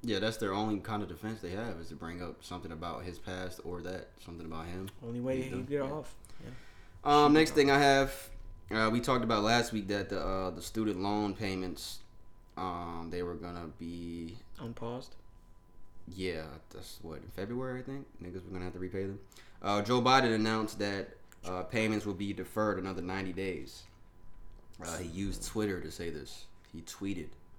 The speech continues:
Speaker 1: He said, "Today, my administration is extending the pause on federal student loan repayments for an additional ninety days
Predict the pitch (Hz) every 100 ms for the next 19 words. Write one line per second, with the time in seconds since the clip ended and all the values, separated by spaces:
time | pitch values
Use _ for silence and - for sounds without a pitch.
0 | - - - - - - 90 - 95 98
1 | 101 101 98 101 98 - 101 101 95 87
2 | 85 - 104 101 95 90 - 101 98 95
3 | 85 - 104 98 92 104 90 95 98 90
4 | 87 110 110 104 - 95 90 104 101 92
5 | 90 95 90 101 110 110 110